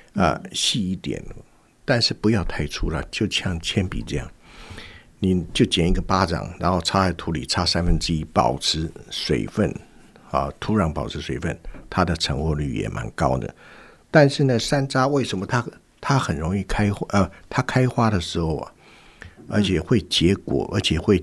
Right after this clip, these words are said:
Speaker 1: 结得还不错。如果说你水分给它足，你肥料给它足的话，它的开花结果也会是长得不错，在湾区这个地方。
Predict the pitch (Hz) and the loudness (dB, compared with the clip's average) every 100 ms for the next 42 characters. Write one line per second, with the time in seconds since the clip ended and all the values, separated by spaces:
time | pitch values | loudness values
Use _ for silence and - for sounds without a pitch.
0 | - - 87 76 71 - 85 107 110 - | 0 0 0 0 -4 -2 0 2 0 -2
1 | 117 - 123 135 85 67 113 104 78 - | -4 -4 -4 -2 -4 -2 0 2 0 -4
2 | - 73 69 101 69 69 82 85 82 67 | -2 -2 2 0 0 0 -2 -2 -4 -4
3 | 76 65 - - 98 170 - 73 87 - | -4 -6 -6 -2 0 -2 -2 -4 -4 -4
4 | 71 85 80 - - - - - - 92 | -6 -2 -4 -6 -16 -20 -20 -6 -2 0
5 | 82 - 85 80 80 - - - - - | -2 -2 -4 0 -2 -2 -6 -6 -8 -10
6 | _ _ _ _ _ - - 143 127 - | _ _ _ _ _ -20 -6 -2 0 2
7 | - 80 - - 78 - - _ - 55 | 4 4 2 0 0 -2 -12 _ -2 0
8 | 73 80 98 98 101 78 87 82 - 95 | -2 2 4 4 2 2 0 -2 0 6
9 | 110 117 - 110 101 65 69 65 - 58 | 6 6 2 0 0 -4 -4 -6 -6 -8